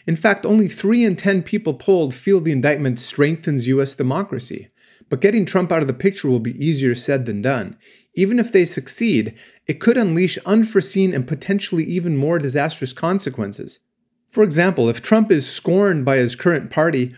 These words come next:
who's to say he wouldn't launch an independent campaign, siphoning off swarms of disgruntled voters from both parties and eviscerating the Republican Party in the process?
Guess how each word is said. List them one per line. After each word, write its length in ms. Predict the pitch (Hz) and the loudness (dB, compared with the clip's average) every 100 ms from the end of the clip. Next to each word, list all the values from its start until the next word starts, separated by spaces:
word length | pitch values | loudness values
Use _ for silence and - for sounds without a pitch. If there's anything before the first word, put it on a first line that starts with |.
| _ | _
who's 240 | - 247 247 | 2 2 2
to 80 | 226 | 0
say 220 | 220 220 | 2 4
he 140 | 175 | 2
wouldn't 280 | 190 208 180 | 2 2 2
launch 300 | 175 196 - | 0 -2 0
an 100 | 170 | 0
independent 580 | 190 160 175 208 220 - | 0 0 0 2 0 -2
campaign, 540 | 131 113 113 113 110 | -2 -2 -2 -2 -2
siphoning 640 | 107 - 190 190 165 147 | -4 0 0 0 -2 0
off 160 | 156 165 | -2 -4
swarms 640 | - - 160 196 196 143 | -8 -4 0 2 2 0
of 100 | 120 | 0
disgruntled 560 | 120 127 - 165 160 113 | 0 -2 -2 -2 -2 0
voters 380 | 139 156 127 - | 2 2 2 0
from 180 | 120 | -2
both 320 | 104 170 220 - | 2 4 2 0
parties 420 | 117 110 107 - - - | 0 0 -2 -4 -16 -6
and 140 | 131 | 0
eviscerating 680 | 127 110 185 - 147 123 120 | 0 4 2 4 2 2 2
the 80 | 110 | 0
Republican 540 | 113 110 175 185 131 | 0 0 -2 0 -4
Party 260 | 107 110 117 | 0 0 0
in 80 | 123 | -4
the 60 | |
process? 640 | 127 151 190 190 - - | -2 0 0 -4 -10 -12